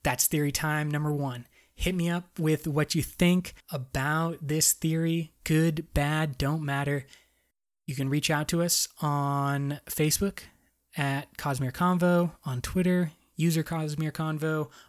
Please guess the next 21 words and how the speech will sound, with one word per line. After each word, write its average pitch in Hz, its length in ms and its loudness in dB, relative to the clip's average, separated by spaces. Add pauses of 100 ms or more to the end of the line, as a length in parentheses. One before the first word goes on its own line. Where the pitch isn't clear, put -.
(160)
on 131 260 -6
Reddit. 165 400 0 (840)
We're 160 200 0
everywhere. 151 680 0 (220)
We 143 100 0
love 147 180 2
you 143 80 0
guys. 143 460 0 (140)
Oh, 139 220 -4
also 143 260 -2
tell 151 160 -2
us 147 80 0
about 151 160 0
what 143 120 -2
you 143 80 -2
think 143 320 -4
about 139 240 -2
the 131 280 -2 (260)
March 135 420 -2
Madness 139 480 -2
style 131 800 -4